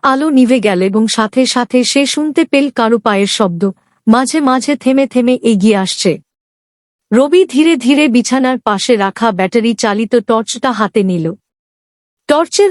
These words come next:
আলো জ্বালানোর পর সে যা দেখল, তা তার হৃদয়কে থমকে দিল।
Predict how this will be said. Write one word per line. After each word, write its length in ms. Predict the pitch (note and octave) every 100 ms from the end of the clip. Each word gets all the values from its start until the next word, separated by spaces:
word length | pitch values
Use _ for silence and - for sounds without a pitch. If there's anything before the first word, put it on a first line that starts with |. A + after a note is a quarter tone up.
| -
আলো 300 | C4 D#4 E4+
জ্বালানোর 500 | B3 A#3+ A#3+ B3 C4+
পর 260 | B3+ G#3+ A3
সে 260 | - C4
যা 160 | A#3 A#3+
দেখল, 440 | G#3 A3 G#3 E3 D#3+ _ _
তা 120 | B3+
তার 260 | B3 B3 A#3+
হৃদয়কে 540 | F#3+ B3+ D4+ D#4+ D#4
থমকে 380 | - A#3 G#3 A3
দিল। 280 | F3+ E3